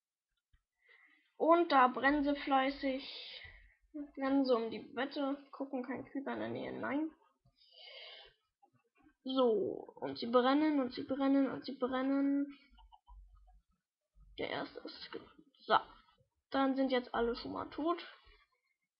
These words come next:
Wir können uns da langsam rüber machen, sodass uns nur ein Creeper sieht, wenn möglich. Aber erstmal sammeln wir das Gedroppte ein.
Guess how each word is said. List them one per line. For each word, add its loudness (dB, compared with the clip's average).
Wir -2
können 2
uns -4
da 0
langsam 0
rüber 0
machen, 2
sodass 2
uns -6
nur -4
ein 0
Creeper -2
sieht, -2
wenn -2
möglich. -2
Aber -8
erstmal 0
sammeln 0
wir 2
das -6
Gedroppte -8
ein. -4